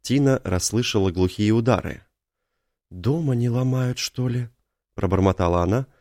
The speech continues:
и появилась ужасающая догадка. "Выбивают дверь! Ох, кошки!" Нахлынула вторая волна страха.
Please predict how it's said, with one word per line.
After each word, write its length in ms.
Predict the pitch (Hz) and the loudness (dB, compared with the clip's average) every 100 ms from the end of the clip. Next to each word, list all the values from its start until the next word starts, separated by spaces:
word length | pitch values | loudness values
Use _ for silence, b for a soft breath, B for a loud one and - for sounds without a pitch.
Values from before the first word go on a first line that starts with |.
| _ _ | _ _
и 80 | - | -6
появилась 560 | - 95 95 120 113 - | 0 0 2 2 0 -2
ужасающая 680 | 92 95 - 107 107 - 90 | -2 0 2 0 0 0 0
догадка. 600 | 92 95 117 - 80 - _ _ _ _ | 2 0 -2 -4 -8 -8 _ _ _ _
"Выбивают 640 | 110 107 147 165 165 165 139 | -6 -2 0 0 0 -2 -4
дверь! 400 | 156 151 110 - _ _ _ _ _ | -2 0 0 -6 _ _ _ _ _
Ох, 480 | - 190 175 - - _ _ _ _ _ | -4 -2 -2 -6 -16 _ _ _ _ _
кошки!" 640 | - 226 196 - - 139 123 - _ _ - - _ _ | -2 2 2 0 -4 -6 -6 -12 _ _ -20 -20 _ _
Нахлынула 560 | 98 90 110 165 131 113 | 2 2 2 4 4 2
вторая 420 | - 95 117 110 | 0 0 2 2
волна 320 | 87 87 101 | 2 2 2
страха. 560 | 101 - 92 - - | 0 -2 -2 -2 -12